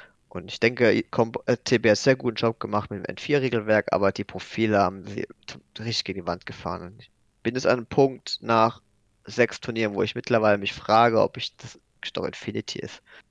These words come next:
Also in der, in der Programmierung nennen wir das Deadlock. Es gibt Situationen, wo du, wo entstehen, wo du nichts mehr tun kannst, wo du nur Zuschauer wirst. Und das ist in vier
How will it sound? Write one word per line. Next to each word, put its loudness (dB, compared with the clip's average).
Also 2
in 0
der, 4
in 4
der 4
Programmierung 0
nennen 2
wir 2
das -2
Deadlock. 4
Es -8
gibt -4
Situationen, 0
wo -2
du, 0
wo 4
entstehen, 4
wo 0
du 0
nichts -4
mehr -2
tun -4
kannst, -2
wo -4
du -2
nur -4
Zuschauer 2
wirst. -4
Und -6
das -2
ist -12
in -10
vier 2